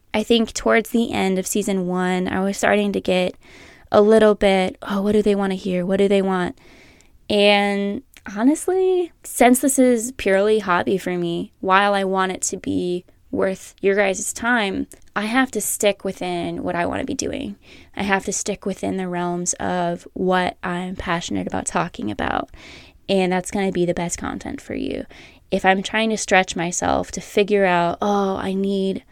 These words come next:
I need something sugar dating related, and I just can't think of a topic this week," I'm not gonna do that. I'm gonna talk about what I want.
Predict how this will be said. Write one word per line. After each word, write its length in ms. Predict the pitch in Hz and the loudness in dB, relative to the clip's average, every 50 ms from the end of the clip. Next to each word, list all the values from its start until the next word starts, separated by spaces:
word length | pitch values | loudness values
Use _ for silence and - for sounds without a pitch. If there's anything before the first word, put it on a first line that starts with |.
| _ _ _ _ _ _ _ _ | _ _ _ _ _ _ _ _
I 180 | - 190 190 196 | -8 -4 -2 0
need 260 | 202 208 220 226 269 | 2 2 2 2 0
something 600 | - 226 208 196 - 202 190 180 175 175 180 - - _ - | 0 -2 -2 -2 -2 -4 -4 -2 -2 -4 -4 -6 -10 _ -8
sugar 400 | - - - 240 240 247 262 233 | -6 -4 0 2 4 4 6 6
dating 500 | 214 196 180 180 180 175 175 175 - - | 6 4 2 0 -2 -2 -4 -6 -6 -6
related, 600 | - 185 180 180 175 190 185 - - 190 180 - | -6 -4 -4 -2 -2 -2 -4 -4 -6 -6 -8 -8
and 100 | - - | -10 -10
I 60 | 190 | -8
just 220 | 190 208 214 - - | -6 -6 -6 -6 -6
can't 260 | - 226 190 - - | -6 -6 -6 -6 -10
think 460 | - _ _ - 254 247 226 - - | -16 _ _ 0 0 0 0 -2 -6
of 120 | - - | -8 -8
a 60 | 180 175 | -8 -10
topic 520 | - - - 240 262 269 - 208 175 - | -10 -6 -4 -4 -4 -2 -2 -4 -4 -4
this 240 | - 196 - - - | -6 -8 -8 -8 -8
week," 380 | - - - - - - - - - - - - - - - _ _ _ - | -6 -6 -6 -8 -10 -16 -20 -20 -20 -20 -20 -20 -20 -20 -20 _ _ _ 2
I'm 100 | 233 247 | 6 8
not 200 | 262 262 254 247 | 8 8 8 6
gonna 160 | 247 226 214 | 4 2 4
do 200 | - 208 220 226 | 4 4 4 6
that. 220 | 196 165 - - | 4 4 2 0
I'm 140 | - - 180 | -2 -4 -4
gonna 120 | 185 190 | -4 -4
talk 240 | 185 - 196 190 185 | -2 -2 -4 -4 -2
about 200 | 196 190 185 180 | -2 -2 -2 -2
what 80 | 185 185 | -2 -2
I 80 | 175 | -4
want. 400 | 175 175 180 175 175 170 - - | -4 -4 -4 -4 -4 -4 -6 -8